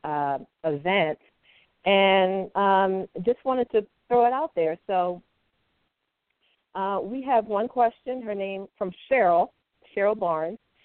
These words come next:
Uh, she did write in. She said she wanted to ask this question, and, uh, it doesn't matter who, who responds, but do you get grief from your loved one's family or your kids when you start dating?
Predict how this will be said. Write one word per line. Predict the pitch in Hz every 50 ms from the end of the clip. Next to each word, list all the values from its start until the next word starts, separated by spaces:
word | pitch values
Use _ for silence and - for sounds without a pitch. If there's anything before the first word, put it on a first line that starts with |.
| _ _ _ _ _
Uh, | - 180 180 180 185 185 - - _ -
she | 233 226
did | 185 247 269 330 330 -
write | 226 220 208 208
in. | 196 190 180 180 180 - -
She | 233 - -
said | - 220 202 196 196 _ _ -
she | 247
wanted | 226 277 302 453 -
to | - -
ask | 196 185 180 -
this | 180 175 _ -
question, | 170 147 156 _ _ - 156 151 151 -
and, | - 165 165 165 160 160 160 165 160 - _ -
uh, | - 165 - _ -
it | - 180 160
doesn't | - 202 208 208 214 -
matter | 175 190 180 180 185
who, | 175 180 175 165 160 - -
who | 185 165
responds, | 147 151 - _ - - 202 208 208 214 208 208 208 208 214 - -
but | - 196 - -
do | -
you | 214 269 349 359
get | - 311 294 190 180
grief | - 180 196 214 214 185 180 190 _ _ _ _ _ - _ _ -
from | - 214 202 202
your | 185 180 175 170
loved | 175 190 202 208 202 202
one's | 196 202 196 190 - _ -
family | 196 196 190 190 180 175 170 165 160
or | - - 175
your | 165 165 165 165 _ _ -
kids | 262 254 208 160 147 143 131 _ _ _ _ _ _ _ _ _ _ _
when | - 175 185 180
you | 175 175 - _
start | - - 185 180 170 165 - _ _ _ _ _ _ _ _ _ _ _ _ _ _ _ _ - 160 147
dating? | 175 175 175 170 156 127 117 117 117 151